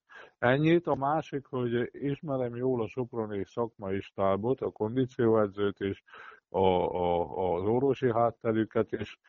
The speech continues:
Higgyel mindenki, aki esetleg kritivá-, kritikával illetné őket, hogy tudják a dolgokat, és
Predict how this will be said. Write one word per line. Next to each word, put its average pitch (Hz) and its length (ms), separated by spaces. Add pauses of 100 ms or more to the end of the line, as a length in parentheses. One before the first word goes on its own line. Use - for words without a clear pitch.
(300)
Higgyel 113 640
mindenki, 110 760
aki 95 420
esetleg 95 600 (420)
kritivá-, 95 580 (140)
kritikával 104 800
illetné 101 520
őket, 101 520
hogy 101 200
tudják 98 480
a 95 60
dolgokat, 92 760 (500)
és 101 360